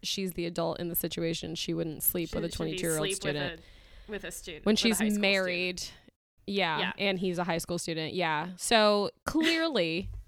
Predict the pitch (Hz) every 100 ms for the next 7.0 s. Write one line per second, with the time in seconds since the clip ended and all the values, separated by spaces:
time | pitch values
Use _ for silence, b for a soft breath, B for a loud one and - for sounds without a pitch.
0 | - _ _ _ _ - 247 240 262 247
1 | 226 202 180 214 202 - - 185 175 -
2 | - 190 175 - - 190 202 262 269 269
3 | 370 311 - 175 170 156 160 185 - -
4 | B B B B 285 294 349 403 262 277
5 | - - 403 440 311 240 233 226 208 -
6 | 220 214 135 - - 254 226 202 -